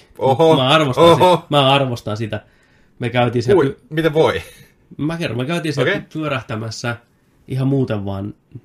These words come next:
Speaker 2: näin, näin ikkään. Ei oltu mitään ostamassa.
Speaker 1: Ihan kattelemassa
Speaker 2: Kat-,
Speaker 1: vaan.
Speaker 2: katteltiin vaan, tapettiin aikaa siinä ja pyörittiin Jyskissä ja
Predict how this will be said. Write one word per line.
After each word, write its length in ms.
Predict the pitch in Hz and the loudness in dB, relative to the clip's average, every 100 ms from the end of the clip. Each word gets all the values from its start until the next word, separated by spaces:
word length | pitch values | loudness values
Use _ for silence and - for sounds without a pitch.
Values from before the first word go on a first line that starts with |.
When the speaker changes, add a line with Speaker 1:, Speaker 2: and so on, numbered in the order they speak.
| - | -10
Speaker 2:
näin, 320 | 113 101 95 | -8 -8 -10
näin 240 | 123 113 98 | -10 -8 -8
ikkään. 380 | 92 _ - - _ _ _ _ _ _ _ _ _ _ | -12 _ -20 -20 _ _ _ _ _ _ _ _ _ _
Ei 100 | 131 | -8
oltu 140 | 127 139 | -4 -2
mitään 320 | 135 123 120 | -2 -2 -2
ostamassa. 640 | 117 - - 73 - - _ _ _ | -4 -8 -14 -16 -18 -20 _ _ _
Speaker 1:
Ihan 160 | 101 101 | -14 -8
kattelemassa 640 | 110 - - 73 53 208 | -8 -8 -10 -12 -10 -12
Speaker 2:
Kat-, 80 | - | -12
Speaker 1:
vaan. 140 | - 151 | -12 -8
Speaker 2:
katteltiin 460 | 135 - 208 180 | -6 -6 -6 -4
vaan, 120 | 143 127 | -4 -4
tapettiin 440 | 131 135 127 117 | -6 -6 -4 -2
aikaa 400 | 107 104 101 95 | -2 -4 -6 -10
siinä 260 | 101 90 - | -10 -12 -14
ja 80 | - _ _ _ _ _ _ _ | -18 _ _ _ _ _ _ _
pyörittiin 460 | 135 120 113 120 110 | -4 -4 -4 -8 -6
Jyskissä 440 | 110 - 113 - | -8 -10 -14 -14
ja 140 | - | -14